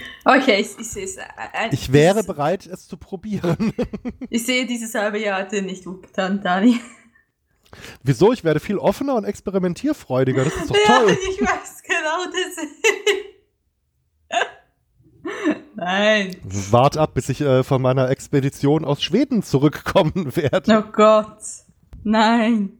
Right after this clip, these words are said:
Speaker 1: Bitte nicht Tubenkäse. Oh mein Gott, nein. <laughs> Tubenkäse über Tubenkäse vermischt und überbacken. Mm.
Speaker 2: In den feinen Geschmacksrichtungen Altöl, Schnürsenkel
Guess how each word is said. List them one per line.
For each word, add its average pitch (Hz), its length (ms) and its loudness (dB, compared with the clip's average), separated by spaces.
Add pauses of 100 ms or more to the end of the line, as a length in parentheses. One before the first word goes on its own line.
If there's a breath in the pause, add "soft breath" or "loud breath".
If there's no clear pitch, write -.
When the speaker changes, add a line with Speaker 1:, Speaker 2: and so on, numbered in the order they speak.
(280)
Speaker 1:
Bitte 247 320 0
nicht 226 380 0
Tubenkäse. 226 1000 -2
Oh 247 100 2
mein 226 300 2
Gott, 247 320 0
nein. 226 440 2 (100)
<laughs> 302 100 2 (1600 loud breath)
Tubenkäse 330 540 0
über 349 180 -2
Tubenkäse 214 580 0
vermischt 185 520 0
und 294 280 -2
überbacken. 285 720 0
Mm. 196 1200 -2 (440 loud breath)
Speaker 2:
In 127 180 2
den 123 160 4
feinen 143 360 2
Geschmacksrichtungen 135 720 -2
Altöl, 185 540 2
Schnürsenkel 170 800 2